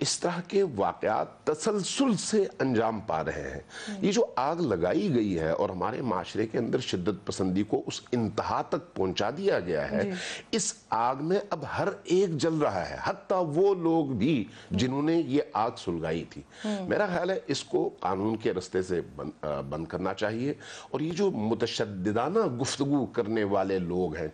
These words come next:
Speaker 1: चाहे
Speaker 2: हम्म।
Speaker 1: किसी भी मसलक और किसी भी सेक्ट में हो और किसी भी मस्जिद या मेहराब में हो,
Speaker 2: हम्म।
Speaker 1: उन पर इस तरह की गुफ्तगू के हवाले से नजर रखनी चाहिए, पाबंदी लगानी चाहिए।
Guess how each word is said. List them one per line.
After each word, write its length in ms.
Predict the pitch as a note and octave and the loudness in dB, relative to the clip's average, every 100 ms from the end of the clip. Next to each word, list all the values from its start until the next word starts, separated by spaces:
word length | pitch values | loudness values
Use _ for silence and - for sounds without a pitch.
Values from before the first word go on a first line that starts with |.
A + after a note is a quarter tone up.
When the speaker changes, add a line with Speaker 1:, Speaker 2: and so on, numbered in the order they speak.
| - | -2
Speaker 1:
चाहे 240 | C3 D#3+ | 0 0
Speaker 2:
हम्म। 120 | F#3 | -2
Speaker 1:
किसी 380 | F#3 E3+ G#3+ A#3+ | -4 -4 0 0
भी 200 | A3 D4 | 2 2
मसलक 480 | A#3+ G#3 - G#3+ G#3+ | 2 0 0 -2 2
और 100 | F#3 | 0
किसी 340 | - D3+ E3 | 0 -2 0
भी 120 | E3 D#3 | 2 2
सेक्ट 300 | - - C#3+ | 0 -2 0
में 120 | C3+ | 0
हो 360 | - C#3 - - - - | 2 2 0 -4 -6 -2
और 160 | E3 - | -2 -2
किसी 260 | F#3 C#4 | -2 2
भी 120 | A#3 | 2
मस्जिद 440 | F#3+ E3 D3+ E3+ D#3 | 4 2 2 0 2
या 160 | D#3 | 2
मेहराब 440 | C3+ G#2 F#2+ F2 F2 | 2 0 0 0 0
में 120 | F2+ | -2
हो, 200 | D2 D2+ - | -4 -8 -4
Speaker 2:
हम्म। 400 | G#3+ F#3 E3 F#3 | -4 -6 0 0
Speaker 1:
उन 100 | A#3 | 2
पर 340 | D#4+ E4 - - | 0 -2 -2 -2
इस 180 | - - | -2 -2
तरह 200 | F#3+ E3 - | -2 -4 -8
की 180 | F3+ F#3+ | -6 -4
गुफ्तगू 560 | D#3+ A2 - G#2 A2 G#2+ | -2 -4 -4 -2 -2 0
के 80 | A2 | 0
हवाले 360 | D#2+ E2+ D#2 | 2 0 0
से 280 | - A#2 D3+ - - - | -2 0 0 -2 -16 -6
नजर 240 | E2 F#2+ G#2 | -2 0 0
रखनी 360 | G#2+ - G2+ | 0 -2 -6
चाहिए, 440 | E2 D2+ D2+ B2+ D#3 - | -2 -4 -2 -2 -2 -4
पाबंदी 360 | - E2 G2+ G#2+ | -4 -2 0 0
लगानी 380 | F2 D#2+ F2+ A2+ | 0 -2 0 0
चाहिए। 460 | - C#2 D2 F2+ | -2 -6 -4 -2